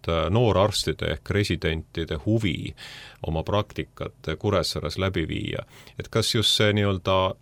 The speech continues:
sinu, äh, ametiperioodil toodud muudatus ühes maakonnahaiglas, äh, koos, äh,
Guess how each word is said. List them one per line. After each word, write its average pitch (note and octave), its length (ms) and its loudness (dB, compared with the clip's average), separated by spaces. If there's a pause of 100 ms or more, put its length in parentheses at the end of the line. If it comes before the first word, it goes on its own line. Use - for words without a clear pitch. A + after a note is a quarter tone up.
sinu, A#2+ 560 2 (300)
äh, E2+ 340 0 (100)
ametiperioodil F#2 1200 2
toodud A2 460 0
muudatus - 880 -2
ühes E2+ 260 -4
maakonnahaiglas, F2 1200 0
äh, E2+ 240 -2
koos, E2+ 540 0
äh, E2+ 220 -4